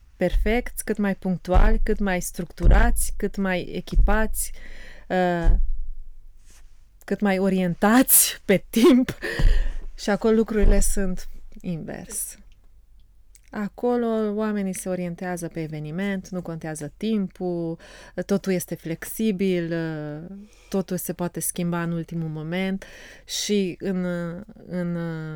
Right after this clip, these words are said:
pictura asta eu mă regăsesc foarte greu. <laughs> În peisajul acesta, locul meu este puțin strâmtorat așa, dar,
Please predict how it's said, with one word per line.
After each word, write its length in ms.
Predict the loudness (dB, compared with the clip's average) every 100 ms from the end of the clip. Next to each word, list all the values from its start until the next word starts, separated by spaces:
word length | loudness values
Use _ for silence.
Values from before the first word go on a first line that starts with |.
| -12 -16 -20 -20 _ _ _ -20 -14
pictura 500 | -14 -8 -6 -2 -2
asta 560 | -6 -10 -10 -10 -10 -14 -20 -12
eu 640 | -6 -4 -4 -6 -8 -12 -16 -20 -20 -20 -12
mă 140 | -4 -2
regăsesc 560 | -2 -4 -4 -6 -6
foarte 320 | -6 -6 -4
greu. 320 | -2 0 2 2
<laughs> 60 | 2 0 0 0 0 -8 -10 -14 -18 -20 -20 -18 -18 -18 -12
În 340 | -6 -2 -2
peisajul 640 | 0 0 0 0 -2 0 -2
acesta, 600 | -2 -2 -4 -4 -4 -2
locul 340 | -2 -4 -6
meu 280 | -4 -2 -2
este 600 | -2 -4 -6 -6 -4 -6 -8
puțin 380 | -12 -6 -6
strâmtorat 720 | -6 -10 -8 -8 -8 -8 -8 -10
așa, 400 | -10 -12 -14 -14
dar, 340 | -10 -4 -4